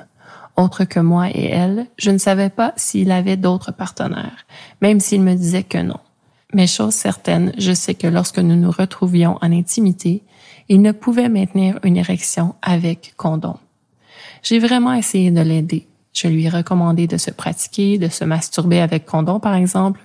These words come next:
comme tout juste mentionné. Nous avons essayé différentes dynamiques. Il se disait exhibitionniste. Alors, dans un sex club, presque désert à cause de tempêtes de verglas, je lui ai suggéré d'aller dans une chambre,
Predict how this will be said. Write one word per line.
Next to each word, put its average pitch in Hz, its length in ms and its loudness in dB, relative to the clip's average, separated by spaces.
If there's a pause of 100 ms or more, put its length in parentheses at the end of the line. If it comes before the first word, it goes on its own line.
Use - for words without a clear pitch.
comme 214 200 2
tout 185 120 0
juste 165 240 -2
mentionné. 165 440 -2 (880)
Nous 196 100 4
avons 196 260 4
essayé 208 340 2
différentes 190 520 0
dynamiques. 175 640 -2 (520)
Il 220 100 4
se - 160 0
disait 202 500 0
exhibitionniste. 190 960 0 (120)
Alors, 180 600 0
dans 175 180 2
un 165 80 2
sex - 300 -4
club, 180 360 0 (140)
presque - 320 -4
désert 170 640 0
à 165 80 -4
cause 165 240 -2
de 175 80 -2
tempêtes 160 560 -4
de 170 80 0
verglas, 160 520 -2 (140)
je 180 140 -2
lui 185 220 4
ai 208 60 2
suggéré 196 600 0
d'aller 175 260 0
dans 175 120 2
une 165 200 0
chambre, 156 440 -2